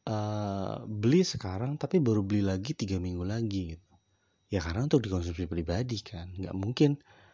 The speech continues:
eh, seminggu sekali. Eh, maksudnya mungkin aja, cuma agak sulit gitu. Kalau misalnya dia tiga hari sekali beli, tiga hari sekali beli. Tapi kalau akhirnya dia jual lagi, misalnya nih, eh, yang pempek tadi gue taruh harga enam puluh ribu.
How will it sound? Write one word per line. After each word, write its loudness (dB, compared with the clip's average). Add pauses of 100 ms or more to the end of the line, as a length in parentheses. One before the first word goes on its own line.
(920)
eh, -2
seminggu 2
sekali. 0
Eh, 2
maksudnya 2
mungkin 0
aja, 2
cuma 0 (580)
agak 0
sulit 6
gitu. -8
Kalau 0
misalnya -2
dia 2
tiga 0
hari -2
sekali 0
beli, 0
tiga -2
hari 0
sekali -4
beli. 0
Tapi -2
kalau -2
akhirnya -2
dia 0
jual -4
lagi, -8 (480)
misalnya -4
nih, -2 (1080)
eh, -8 (480)
yang 2
pempek 4
tadi 4
gue 2
taruh 2
harga 0
enam 0
puluh -4
ribu. -4